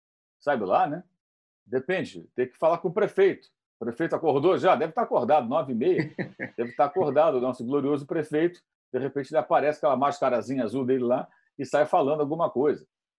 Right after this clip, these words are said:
Speaker 1: É, só Deus sabe, nem Deus sabe. <laughs> Ninguém sabe. É, é um circo, né? Mas, assim, tudo passa, é de novo, né?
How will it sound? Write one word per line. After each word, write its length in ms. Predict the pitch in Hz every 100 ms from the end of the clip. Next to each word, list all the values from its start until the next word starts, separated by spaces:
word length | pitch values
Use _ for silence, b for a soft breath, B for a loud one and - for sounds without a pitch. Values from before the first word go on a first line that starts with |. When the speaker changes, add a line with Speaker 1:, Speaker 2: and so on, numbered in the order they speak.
| _ 98
Speaker 1:
É, 260 | 101 95
só 220 | - 185
Deus 180 | 233 320
sabe, 340 | 180 185 110 82
nem 520 | 80 95 104 240 269
Deus 200 | 156 -
sabe. 300 | 131 135 - _ _ _ 170
<laughs> 400 | 165 - 165 160
Ninguém 320 | 165 160 202
sabe. 440 | 233 131 262 - - _ 175 B 165 -
É, 440 | 131 147 135 104 b b -
é 80 | 180
um 60 |
circo, 440 | 208 190 190 - 113
né? 200 | 131 294 _ _
Mas, 200 | 202 185
assim, 200 | 214 214
tudo 220 | 190 403 -
passa, 340 | 226 214 277
é 40 |
de 100 | 233
novo, 300 | 330 240 139
né? 260 | 139 147